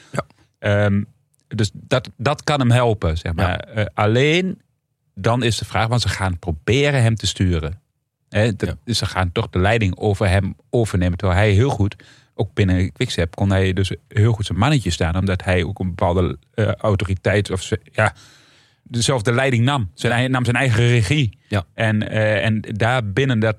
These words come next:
Speaker 2: dat familiaire systeem, eh, werkte dat op een of andere manier heel goed.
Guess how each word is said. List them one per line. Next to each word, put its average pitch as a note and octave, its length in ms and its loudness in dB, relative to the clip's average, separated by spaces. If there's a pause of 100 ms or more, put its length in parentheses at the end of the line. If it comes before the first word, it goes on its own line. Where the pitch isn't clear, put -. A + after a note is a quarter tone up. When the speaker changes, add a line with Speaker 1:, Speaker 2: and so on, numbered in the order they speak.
Speaker 2:
dat G#2+ 120 -2
familiaire G#2+ 580 0
systeem, A#2 600 0 (340)
eh, G#2 260 0
werkte B2+ 340 0
dat A2 140 -2
op G#2 100 -4
een A2 100 2
of G#2 60 2
andere G#2+ 180 2
manier G#2 160 4
heel G#2+ 100 4
goed. G2 260 0